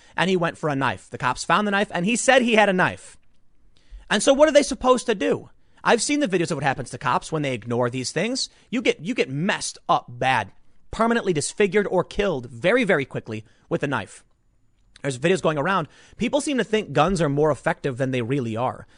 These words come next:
Like, you gotta, you gotta hit the right spot. So if you're defending yourself with a firearm and you're, and, and you miss,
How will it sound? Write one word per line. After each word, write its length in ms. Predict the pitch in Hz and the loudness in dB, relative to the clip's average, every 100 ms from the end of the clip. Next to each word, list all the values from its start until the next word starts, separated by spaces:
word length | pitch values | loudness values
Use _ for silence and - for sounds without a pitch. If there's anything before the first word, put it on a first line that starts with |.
| - | -6
Like, 180 | 143 139 | -4 -2
you 80 | 214 | 2
gotta, 240 | 262 240 | 2 2
you 120 | 147 180 | 0 2
gotta 160 | 226 | 2
hit 180 | 160 190 | 2 -2
the 100 | 160 | -2
right 240 | 139 143 | 0 -2
spot. 440 | - - 151 117 - - - - - - | -4 -4 -4 -4 -8 -20 -20 -20 -20 -6
So 140 | - | -2
if 80 | 160 | 0
you're 100 | 247 | 2
defending 480 | 262 - 208 220 208 | 0 2 0 0 -4
yourself 300 | 165 160 139 | -4 -4 -6
with 80 | 143 | -8
a 40 | |
firearm 600 | - 180 202 135 113 117 - - - | 0 2 2 0 -2 -4 -12 -20 -8
and 160 | 123 | -4
you're, 280 | 135 214 185 - | 0 0 0 -4
and, 260 | 147 123 - | -6 -6 -6
and 180 | 123 | -6
you 140 | 127 156 | -4 -2
miss, 480 | 147 208 - - | 2 0 -2 -8